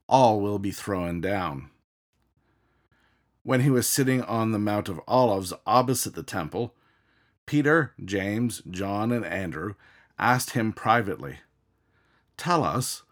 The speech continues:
when will this be? And what will be the sign that all these things are about to be accomplished?" Then Jesus began to say to them,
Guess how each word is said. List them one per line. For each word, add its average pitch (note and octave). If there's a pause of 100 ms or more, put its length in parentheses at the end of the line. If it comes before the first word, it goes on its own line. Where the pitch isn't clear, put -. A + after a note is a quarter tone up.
(460)
when D#3
will D3+
this B2+
be? B2+ (600)
And A2
what D#3
will D3
be C3
the G#2+
sign G#2
that G2
all A2+
these A2
things F#2
are F#2+
about E2+
to D#2+
be E2+
accomplished?" G#2 (1800)
Then C#3+
Jesus C#3+
began B2
to A2
say C#3
to A#2+
them, E2+